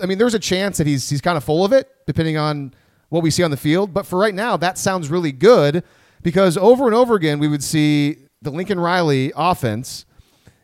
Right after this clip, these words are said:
it would get kinda stuck in the mud at times. You know, think back to last year, Baylor,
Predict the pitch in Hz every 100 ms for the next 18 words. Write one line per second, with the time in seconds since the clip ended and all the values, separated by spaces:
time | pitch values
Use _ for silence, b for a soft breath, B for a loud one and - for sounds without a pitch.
0 | b 190 214 277 214 247 - 233 240 240
1 | 220 180 240 143 107 147 151 131 120 117
2 | 123 143 - b b 160 151 180 175 175
3 | 175 196 - 135 101 147 180 156 90